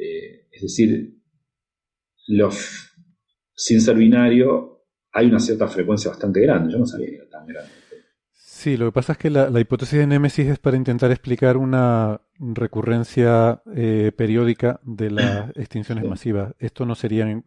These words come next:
Speaker 2: estos encuentros no serían periódicos, serían
Speaker 1: No serían
Speaker 2: eh,
Speaker 1: periódicos, pero tendrían un tiempo característico igual,
Speaker 2: tendrían,
Speaker 1: ¿no? Digamos,
Speaker 2: sí.
Speaker 1: al-,
Speaker 2: Yo he dicho cien mil
Speaker 1: son
Speaker 2: años, pero eso es un promedio, eh,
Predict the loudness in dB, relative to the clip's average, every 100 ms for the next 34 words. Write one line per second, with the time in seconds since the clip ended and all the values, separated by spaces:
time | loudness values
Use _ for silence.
0 | -14 -10 -8 -6 -8 -8 -6 -4 -4 -4
1 | -4 -4 -6 -12 -14 -10 -8 -8 -12 -2
2 | 0 4 4 4 4 4 2 2 4 6
3 | 6 6 4 4 2 0 -2 -4 -8 0
4 | 2 2 0 -4 0 0 0 0 -2 -4
5 | _ _ -18 -16 -4 2 2 2 0 0
6 | 2 4 4 2 0 0 0 0 -2 -4
7 | -4 -2 0 0 0 -2 -6 -4 -2 -2
8 | -2 -4 -8